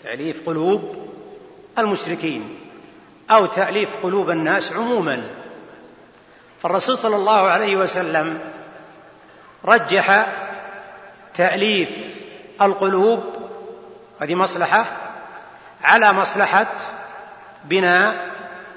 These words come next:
الكعبة، على مصلحة بناء الكعبة. ومن الأمثلة أنه لو اجتمع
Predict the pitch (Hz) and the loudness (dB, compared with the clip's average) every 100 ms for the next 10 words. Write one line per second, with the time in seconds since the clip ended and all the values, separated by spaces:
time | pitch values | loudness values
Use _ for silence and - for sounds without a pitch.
0 | - - - 170 160 120 120 117 - - | -20 -4 0 0 2 0 0 -4 -6 -12
1 | - - - - - 143 131 165 - 156 | -16 -20 -20 -20 -18 -6 -2 -2 -2 -2
2 | 143 185 - - - - - 143 156 170 | 0 0 -2 -14 -16 -18 -10 -4 2 2
3 | 202 - - - - - - 196 156 165 | 2 -2 -12 -14 -16 -18 0 0 2 2
4 | 120 117 98 - - - - - - - | 2 -2 -8 -10 -14 -18 -20 -20 -20 -20
5 | - - - _ _ _ - _ _ - | -20 -20 -20 _ _ _ -20 _ _ -20
6 | _ - _ _ 165 170 160 151 - - | _ -20 _ _ 2 4 6 2 -2 -10
7 | - - - - - - - 247 262 233 | -12 -14 -16 -18 -20 -8 0 2 4 2
8 | 214 180 180 180 - - - - - - | 2 0 0 0 0 -10 -14 -16 -18 -20
9 | - - - - - - _ _ _ _ | -20 -20 -20 -20 -20 -20 _ _ _ _
10 | _ - _ - 208 247 240 220 208 - | _ -20 _ -2 2 2 4 4 2 0
11 | 233 202 196 180 | 2 4 4 2